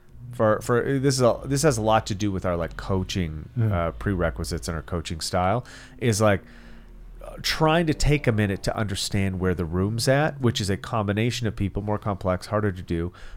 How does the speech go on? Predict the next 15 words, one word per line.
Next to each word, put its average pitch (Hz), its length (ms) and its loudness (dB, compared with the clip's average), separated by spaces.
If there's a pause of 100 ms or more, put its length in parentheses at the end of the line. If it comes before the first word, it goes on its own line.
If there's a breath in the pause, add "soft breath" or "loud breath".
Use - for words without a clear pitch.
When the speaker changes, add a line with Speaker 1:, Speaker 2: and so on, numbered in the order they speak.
Speaker 1:
but 120 140 2
also 113 340 2
where 104 220 4
an 104 200 -2
individual 95 560 -2
is 87 80 -2
at 87 180 -2
in 90 100 -4
a 80 40 -4
private 85 400 -2
training 76 320 -6
session. - 420 -6
So - 160 -6
you're 101 160 2
like, 90 300 0